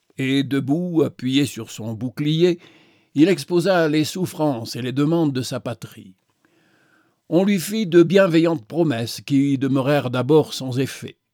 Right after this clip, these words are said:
Il resta à Rome, solliciteur persévérant et en relation avec plusieurs Romains considérables, notamment avec Cicéron,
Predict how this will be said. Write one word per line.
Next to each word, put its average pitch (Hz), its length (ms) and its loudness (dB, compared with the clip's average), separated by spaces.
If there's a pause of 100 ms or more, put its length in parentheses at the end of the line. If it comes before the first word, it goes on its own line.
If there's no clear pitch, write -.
(380)
Il 120 180 -6
resta 151 440 0
à 165 40 0
Rome, 143 500 -4 (280)
solliciteur 165 760 0
persévérant 143 760 -2 (320)
et 147 100 6
en 156 100 6
relation 151 520 4
avec 131 240 -2
plusieurs 147 300 -2
Romains 139 300 -2
considérables, 127 880 -4 (400)
notamment 147 480 2
avec 135 220 0
Cicéron, 135 800 -4